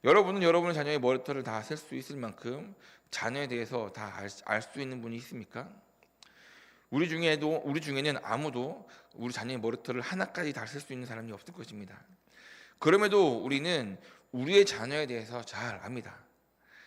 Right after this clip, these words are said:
자녀는 부모에 대해서 모른다 할지라도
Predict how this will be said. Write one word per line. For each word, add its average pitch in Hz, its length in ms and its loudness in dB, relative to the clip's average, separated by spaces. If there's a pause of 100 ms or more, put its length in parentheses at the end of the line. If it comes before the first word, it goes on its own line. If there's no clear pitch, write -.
(340)
자녀는 156 580 -2
부모에 156 360 -2
대해서 139 240 -2
모른다 120 360 -6
할지라도 135 680 -4